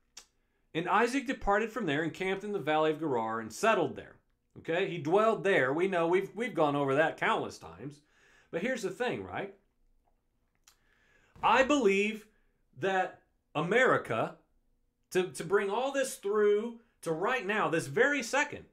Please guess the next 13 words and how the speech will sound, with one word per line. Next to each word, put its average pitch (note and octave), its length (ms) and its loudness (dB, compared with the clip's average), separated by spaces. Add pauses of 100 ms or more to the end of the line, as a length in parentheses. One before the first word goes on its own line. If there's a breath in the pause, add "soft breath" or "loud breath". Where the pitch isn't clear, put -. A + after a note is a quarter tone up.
(240)
January A#3+ 520 2
the F#3+ 100 0
eighth, A3+ 340 0 (1040)
I G3 120 0
believe C4 680 4
America F#3+ 760 4 (460)
is F3+ 220 -2
in F#3 320 -2
Genesis A#3+ 540 0
chapter A#3+ 400 -2
twenty-six, G#3 720 -2
verse F#3+ 400 2
sixteen. E3 520 -6